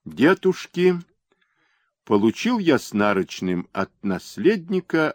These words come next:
от сына своего, великого князя Павла Петровича,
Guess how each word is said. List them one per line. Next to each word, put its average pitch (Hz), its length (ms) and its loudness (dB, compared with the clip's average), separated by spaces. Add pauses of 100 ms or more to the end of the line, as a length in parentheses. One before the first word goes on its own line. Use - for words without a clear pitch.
от 123 220 -2
сына 135 340 0
своего, 117 680 0 (540)
великого 110 520 0
князя 107 500 2
Павла 107 420 2
Петровича, 104 920 0